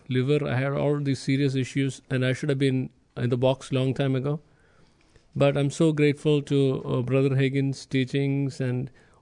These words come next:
all the books he's brought out. And I really want to tell you that, uh, I'm, uh, alive because of Brother Hagin's teachings. Uh, I had this issue with cancer in two thousand eleven, and I've been totally delivered. And I w-, went for a,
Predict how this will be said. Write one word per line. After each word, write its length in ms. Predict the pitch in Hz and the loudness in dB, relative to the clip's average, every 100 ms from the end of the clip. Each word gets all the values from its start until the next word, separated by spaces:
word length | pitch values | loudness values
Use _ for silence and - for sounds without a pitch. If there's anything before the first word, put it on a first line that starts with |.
| - | 0
all 140 | 135 | 0
the 80 | 135 | 2
books 300 | 135 139 - | 0 0 0
he's 180 | 143 127 | -2 0
brought 340 | 135 131 135 | 0 0 0
out. 300 | 135 135 135 | 0 -2 -2
And 340 | 135 127 135 - - | -2 -2 -4 -8 -4
I 140 | 135 | 2
really 440 | 147 139 143 156 151 | 2 4 2 4 4
want 220 | 143 139 | 2 0
to 40 | |
tell 280 | 135 135 135 | 0 2 2
you 220 | 139 139 | 2 2
that, 380 | 127 127 - - | 2 -2 -4 -8
uh, 300 | 135 120 - - | -4 -2 -2 -4
I'm, 380 | 127 131 139 139 - _ _ 139 | -2 2 2 -2 -8 _ _ -4
uh, 240 | 120 123 - _ | -2 -2 -6 _
alive 480 | 127 127 143 160 156 | -2 2 4 2 0
because 380 | 131 139 131 - | 0 0 0 -2
of 100 | 120 | -2
Brother 220 | 131 131 | 0 2
Hagin's 380 | 127 123 123 113 | 2 0 -2 -4
teachings. 500 | 127 117 123 113 - _ _ _ _ _ _ _ _ _ - | -4 -4 -6 -8 -12 _ _ _ _ _ _ _ _ _ -4
Uh, 320 | 120 120 - | 0 0 0
I 120 | - | 0
had 240 | 131 151 143 | 0 0 0
this 180 | 139 139 | 0 0
issue 240 | 127 143 | 0 0
with 160 | 135 - | 0 0
cancer 340 | 131 131 135 | -2 -2 -2
in 120 | 123 | -2
two 100 | 131 | -2
thousand 380 | 131 131 131 123 | -2 0 0 0
eleven, 440 | 123 127 131 139 - | 0 0 0 -2 -2
and 180 | 123 120 | -4 -2
I've 80 | |
been 140 | 123 120 | -2 0
totally 320 | 127 127 139 | 0 0 0
delivered. 480 | 127 123 127 139 151 _ _ _ _ _ - | 0 0 -2 -2 -6 _ _ _ _ _ -4
And 240 | 135 131 | -2 0
I 200 | - 139 | 0 0
w-, 320 | 139 143 165 | 0 0 -2
went 260 | 151 151 160 | 0 0 2
for 180 | 170 151 | 0 2
a, 200 | 143 | 2